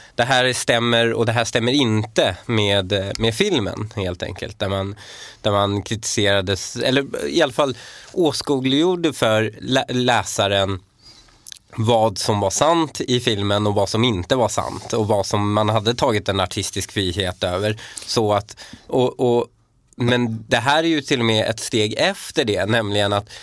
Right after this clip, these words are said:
regissören till filmen går ut och påstår saker som har skett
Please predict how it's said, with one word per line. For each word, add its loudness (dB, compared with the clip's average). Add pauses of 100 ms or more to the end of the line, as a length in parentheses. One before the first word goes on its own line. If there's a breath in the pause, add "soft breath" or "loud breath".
(120)
regissören 4
till -8
filmen 2
går 2
ut 0
och -4
påstår 2
saker -2
som 0
har 2
skett -6